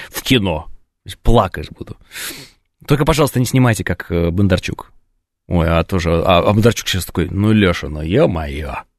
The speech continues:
только захотел снять». Да? Не обижайтесь, пожалуйста, я пошутил. А, э, м, Это сериал «Сотня», пишет Кэптон Джон. Да, уже есть такое?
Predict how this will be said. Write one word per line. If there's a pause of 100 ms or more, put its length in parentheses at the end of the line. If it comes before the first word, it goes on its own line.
(180)
только
захотел
снять». (680)
Да? (260)
Не
обижайтесь,
пожалуйста,
я
пошутил. (600)
А,
э,
м,
Это
сериал
«Сотня»,
пишет
Кэптон
Джон.
Да,
уже
есть
такое?